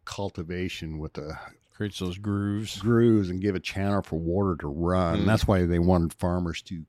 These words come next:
Speaker 1: contour, you know, to keep
Speaker 2: Mm-hmm.
Speaker 1: that water from going down that row groove of
Speaker 3: Hmm.
Speaker 1: the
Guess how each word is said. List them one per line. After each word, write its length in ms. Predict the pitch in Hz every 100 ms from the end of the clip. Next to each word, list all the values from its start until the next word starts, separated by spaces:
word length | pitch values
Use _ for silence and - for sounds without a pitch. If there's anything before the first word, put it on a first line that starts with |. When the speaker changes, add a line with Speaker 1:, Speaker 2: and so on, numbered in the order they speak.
| _
Speaker 1:
contour, 760 | - 101 98 92 - 90 87
you 120 | 85
know, 300 | 85 85 85 98
to 160 | 104
keep 200 | 92 98
Speaker 2:
Mm-hmm. 120 | 104 85
Speaker 1:
that 220 | 82 - _ _ _ _ -
water 300 | 85 85 82
from 200 | - 80
going 300 | 85 85 82
down 320 | 82 80 80
that 240 | 73 76 - _ _ _ _ _ _ _
row 480 | 82 90 90 87 80 - - _ _ _ _ _ -
groove 360 | 95 95 90 85
of 120 | 76
Speaker 3:
Hmm. 60 |
Speaker 1:
the 180 | 73 69